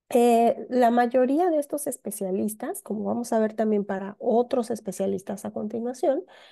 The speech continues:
eh, la magia está dada no solamente, y quizá esta es una oposición muy clara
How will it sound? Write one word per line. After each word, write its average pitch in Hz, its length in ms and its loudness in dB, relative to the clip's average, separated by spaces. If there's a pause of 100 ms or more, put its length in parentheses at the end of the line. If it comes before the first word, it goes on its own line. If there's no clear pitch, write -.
(240)
eh, 214 640 0 (640)
la 262 260 2
magia 330 680 2
está 277 400 -6
dada 233 500 0 (380)
no 269 260 0
solamente, 233 840 -2
y 240 100 -6
quizá 226 340 -4
esta 226 160 -4
es 247 120 -6
una 240 180 2
oposición 220 600 -2
muy 269 240 0
clara 208 500 0